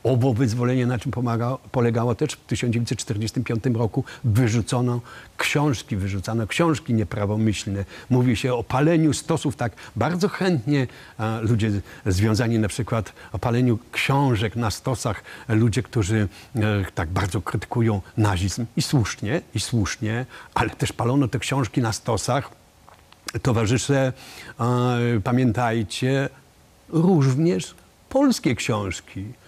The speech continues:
w P R L-u palono na stocach. Więc, y, to jest ta, ta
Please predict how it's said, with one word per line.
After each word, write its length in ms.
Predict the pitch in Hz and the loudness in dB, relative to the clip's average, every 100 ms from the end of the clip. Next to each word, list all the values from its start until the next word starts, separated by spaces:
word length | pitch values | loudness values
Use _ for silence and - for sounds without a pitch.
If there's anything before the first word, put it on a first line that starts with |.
| - | -20
w 140 | - - | -16 -2
P 140 | 202 | 2
R 240 | 196 202 233 | 4 4 4
L-u 460 | 240 143 92 87 - - _ - | 4 2 0 -2 -10 -20 _ -4
palono 360 | 160 151 139 127 | 0 2 2 2
na 140 | 117 | 0
stocach. 580 | - - 85 - - - - - - - - | -2 -4 -6 -6 -12 -14 -20 -20 -20 -14 -2
Więc, 540 | 104 131 139 - - | 2 4 2 0 -2
y, 640 | 127 123 117 117 117 113 117 - - | 0 2 2 2 2 0 -2 -12 -4
to 280 | 151 143 156 - - | 0 0 -2 -6 0
jest 200 | 135 - | 0 2
ta, 200 | 123 127 - - | -2 -2 -8 -4
ta 160 | 123 | -4